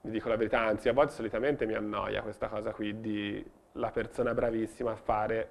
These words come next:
questo, in questo modo, no? Mi interessa di più il fatto che loro abbiano una visione così della realtà, eh, la, la, così in questo modo, con questi, utilizzando questi colori, riuscendo a comporre un'immagine del genere.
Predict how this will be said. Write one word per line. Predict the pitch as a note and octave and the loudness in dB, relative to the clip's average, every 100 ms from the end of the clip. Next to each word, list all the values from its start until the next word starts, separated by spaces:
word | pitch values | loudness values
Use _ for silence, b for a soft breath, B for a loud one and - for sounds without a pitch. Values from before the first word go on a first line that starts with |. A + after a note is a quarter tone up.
| - | -6
questo, | A2 F#2+ F#2 - - F#2+ - B B | -4 -4 -6 -8 -6 -6 -8 B B
in | A2 | -4
questo | A2 G#2+ - G#2+ | 0 0 0 0
modo, | G2+ G2 G2 G#2 | 0 -4 -6 -6
no? | G#2 B2+ C3+ - b b b b b b b b _ _ | -4 -6 -6 -16 b b b b b b b b _ _
Mi | A2+ | -2
interessa | A2 A2+ A2 C3+ | 4 6 6 4
di | B2+ | 2
più | B2 B2 | 4 4
il | A2+ | 4
fatto | A#2 A#2 | 0 0
che | A2 A#2 A2+ A2 G#2+ A2 - B B B B - | -2 2 2 2 0 -4 -10 B B B B -2
loro | B2+ C3 | 6 10
abbiano | A2 A2+ A2+ | 10 10 6
una | A2+ | 6
visione | A2 A2+ A2 A2 | 2 2 0 0
così | G2+ G#2+ A2 | -2 0 0
della | A2+ A2 A2 | 0 2 2
realtà, | A2 G2+ - G#2+ A2 - A2 G#2+ G#2+ G#2 G#2+ G#2 G#2+ | 2 2 0 2 2 0 -2 -4 -2 -4 -4 -6 -6
eh, | |
la, | A2+ G#2+ | -6 -6
la, | A2 G#2+ G2+ A2+ F#2+ - - - - | -4 -2 -2 -4 -6 -10 -14 -18 -8
così | B2 A#2+ | -2 0
in | A#2+ | 0
questo | A#2 B2 | 0 2
modo, | C#3 A#2+ G#2 | 2 2 0
con | G2+ | -6
questi, | G2+ A2+ A2+ - - | -6 -4 -4 -6 -10
utilizzando | - A2+ A2 A2 A#2 | -8 -6 -4 -2 -2
questi | A2 A2 | -4 -2
colori, | A#2 B2 | 0 2
riuscendo | G#2+ - G#2 | 0 -4 -4
a | G#2+ | -2
comporre | A#2+ A2 A#2 A2 | -2 2 2 2
un'immagine | A2 A2 G#2+ G#2+ A2 | 0 0 0 -2 -2
del | G#2+ G2+ | -2 -2
genere. | G#2+ A#2+ G#2+ G#2 G#2 - | 0 2 2 -2 -4 -8